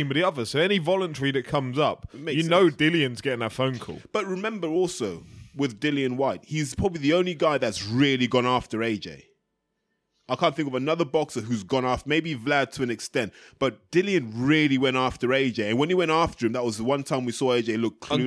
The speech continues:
Speaker 2: Uncomfortable.
Speaker 1: uncomfortable. But like I told you, if Eddie Hearn was serious, he'd have said, "End of the year, the Wilder fight's happening. We will find a way to get the deal done." 'Cause Shelley Finkel show, sh-,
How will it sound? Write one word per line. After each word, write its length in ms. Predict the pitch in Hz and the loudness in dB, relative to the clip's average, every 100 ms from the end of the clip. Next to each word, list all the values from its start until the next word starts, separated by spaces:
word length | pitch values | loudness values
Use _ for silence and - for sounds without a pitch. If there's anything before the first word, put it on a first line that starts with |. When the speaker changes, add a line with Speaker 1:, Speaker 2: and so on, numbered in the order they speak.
| 120 | 0
Speaker 2:
Uncomfortable. 180 | 160 | 0
Speaker 1:
uncomfortable. 600 | 117 139 127 104 87 85 - - - - - _ _ _ | -2 -2 -4 -4 -8 -10 -18 -20 -20 -20 -20 _ _ _
But 240 | 190 156 - _ | -4 -4 -6 _
like 160 | 160 165 | -8 -6
I 60 | 151 | -8
told 340 | 202 208 120 | -6 -6 -8
you, 140 | 98 - _ _ _ - | -12 -16 _ _ _ -8
if 100 | 143 | -4
Eddie 200 | 196 214 | -4 -4
Hearn 240 | 196 226 226 | -2 -2 -4
was 120 | 220 | -6
serious, 440 | - 127 110 113 | -4 -2 -2 -4
he'd 160 | 151 127 | -4 -4
have 80 | 120 | -6
said, 220 | 131 113 | -10 -6
"End 160 | 143 156 | -4 -4
of 100 | 151 | -2
the 80 | 147 | -2
year, 200 | 113 110 | -2 -4
the 120 | 107 | -2
Wilder 280 | 117 117 107 | -2 -2 -6
fight's 280 | - 101 - | -10 -10 -10
happening. 420 | 117 - 87 85 _ - | -12 -12 -14 -16 _ -6
We 120 | 139 | -2
will 140 | 131 | -2
find 420 | 127 - 147 143 139 | -2 -2 0 0 0
a 40 | |
way 200 | 123 120 | 0 -2
to 120 | 113 | -6
get 180 | 110 110 | -10 -12
the 80 | 104 | -14
deal 260 | 95 107 92 | -10 -10 -10
done." 300 | 90 90 - _ _ _ _ - | -14 -16 -18 _ _ _ _ -8
'Cause 160 | 202 | -6
Shelley 280 | - 233 226 | -2 -4 -4
Finkel 580 | 220 247 247 175 117 - _ | -6 -8 -6 -4 -4 -8 _
show, 360 | - - 202 202 | -8 -2 0 -2
sh-, 260 | 185 175 | -6 -6